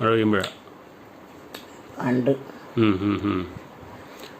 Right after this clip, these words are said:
Speaker 1: പണ്ട് നമ്മൾ ആ ഓലിന്നാ വെള്ളം
Speaker 2: ഇപ്പോഴും അതെ,
Speaker 1: കോരിക്കൊണ്ടിരുന്നല്ലേ?
Speaker 2: ഇപ്പോഴും മനുഷ്യന് വെള്ളം കുടിക്കാൻ താല്പര്യമുള്ളതാ.
Speaker 1: ആ.
Speaker 2: എന്നാലും കുറച്ച് മാറ്റമുണ്ട്.
Speaker 1: ഉം. പണ്ട് ആശാരിമാരെ അവിടുത്തെ ഓലിന്നല്ലേ വെള്ളം കോരിക്കൊണ്ടിരുന്നേ?
Speaker 2: ഉം?
Speaker 1: ആശാരിമാരെ അവിടുത്തെ ഓലിന്നല്ലേ വെള്ളം കോരിക്കൊണ്ടിരുന്നേ?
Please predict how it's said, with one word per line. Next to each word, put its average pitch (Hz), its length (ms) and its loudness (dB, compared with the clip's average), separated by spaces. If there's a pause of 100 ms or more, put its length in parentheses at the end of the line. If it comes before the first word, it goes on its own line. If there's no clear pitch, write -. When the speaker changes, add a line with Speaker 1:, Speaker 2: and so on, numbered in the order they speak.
Speaker 1:
പണ്ട് 117 140 2
നമ്മൾ 143 180 4
ആ - 20 6
ഓലിന്നാ 143 400 4
വെള്ളം 123 180 4
Speaker 2:
ഇപ്പോഴും 120 140 2
അതെ, - 40 4
Speaker 1:
കോരിക്കൊണ്ടിരുന്നല്ലേ? 151 480 6
Speaker 2:
ഇപ്പോഴും 170 300 0
മനുഷ്യന് 170 520 2
വെള്ളം 147 260 2
കുടിക്കാൻ 160 420 2
താല്പര്യമുള്ളതാ. 151 760 4 (640)
Speaker 1:
ആ. 95 160 4 (340)
Speaker 2:
എന്നാലും 147 420 0
കുറച്ച് 156 320 2
മാറ്റമുണ്ട്. 196 600 2 (220)
Speaker 1:
ഉം. 104 260 4 (840)
പണ്ട് 110 140 4
ആശാരിമാരെ 147 460 4
അവിടുത്തെ 165 200 4
ഓലിന്നല്ലേ 151 340 6
വെള്ളം 123 160 4
കോരിക്കൊണ്ടിരുന്നേ? 107 480 2 (320)
Speaker 2:
ഉം? 247 180 2 (640)
Speaker 1:
ആശാരിമാരെ 151 600 4
അവിടുത്തെ 180 220 6
ഓലിന്നല്ലേ 175 480 6
വെള്ളം 147 200 4
കോരിക്കൊണ്ടിരുന്നേ? 120 520 2